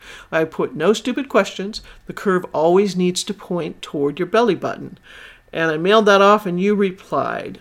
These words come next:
"Thanks, Ruby. I really enjoy the stimulation, and I also use a Hitachi wand on my dick, and it's incredible." <laughs> So that's part of the reason I wanted to read this too.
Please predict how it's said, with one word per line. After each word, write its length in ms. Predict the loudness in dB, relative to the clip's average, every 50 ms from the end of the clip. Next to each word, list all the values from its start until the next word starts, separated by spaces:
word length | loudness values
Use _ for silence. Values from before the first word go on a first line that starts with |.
| _ _
"Thanks, 340 | 0 2 2 2 -2 -4 -6
Ruby. 280 | -6 -6 -6 -6 -6 -4
I 80 | -4
really 600 | -4 -4 -6 -4 -2 0 4 4 4 6 4 2
enjoy 300 | 2 0 0 0 0 0
the 80 | -2 -4
stimulation, 880 | -8 -6 -4 -4 -4 -4 -4 0 0 0 0 0 -2 -2 -2 -2 -4 -6 -10 -16 -20 -20 -20 _ _
and 140 | -8 -6
I 60 | -4 -2
also 380 | 0 2 2 0 0 -2 -4
use 340 | -4 -4 -4 -4 -4 -2 -4
a 80 | -6 -6
Hitachi 680 | -6 -8 -10 -10 -4 -2 -2 -2 -2 -4 -6 -6 -4
wand 400 | -2 -2 0 0 0 -2 -4 -4
on 300 | -6 -6 -4 -4 -4 -4
my 260 | -4 -6 -6 -6 -6
dick, 500 | -8 -8 -8 -6 -4 -4 -4 -4 -6 -10 -10
and 180 | -10 -8 -8 -8
it's 220 | -8 -8 -8 -8
incredible." 800 | -8 -8 -8 -10 -10 -6 -6 -6 -6 -6 -8 -8 -6 -4 -6 -2 -2
<laughs> 60 | -2 -4 0 0 -2 -2 -2 2 2 2 2 2 -4 -6 -6 -6 -6 _ -14 -12 -10 -10 -10 -6
So 80 | 4 6
that's 200 | 6 6 6 6
part 140 | 6 6
of 60 | 6 6
the 80 | 4
reason 300 | 2 0 0 0 0 0
I 80 | 2 2
wanted 240 | 2 2 0 0 -4
to 80 | -6
read 220 | -4 -4 -6 -6 -6
this 160 | -6 -6 -6
too. 360 | -4 -2 -2 0 -2 -2 -6